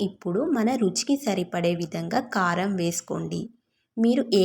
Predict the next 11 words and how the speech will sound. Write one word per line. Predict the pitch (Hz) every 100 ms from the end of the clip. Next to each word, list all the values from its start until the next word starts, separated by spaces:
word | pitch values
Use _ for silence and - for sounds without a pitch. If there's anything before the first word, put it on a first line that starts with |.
| 202
క్వాంటిటీలో | 240 233 233 233 226 220 247
పచ్చడి | 202 - 208 208
పెడుతున్నారో | 190 185 185 180 180 196 285
దానికి | 294 196 185 196
తగ్గట్టుగా | 190 170 - 175 196 220 226
వేసుకోండి. | 180 175 - 170 175 220 403 - - _ _ -
నేనైతే | 185 180 254
చాలా | 277 180 202
తక్కువగా | 202 - 175 175 185
పెడుతున్నాను. | 175 151 - 170 170 170 269 - _ _ _ _ _ _ _ _ -
అలాగే | 185 175 170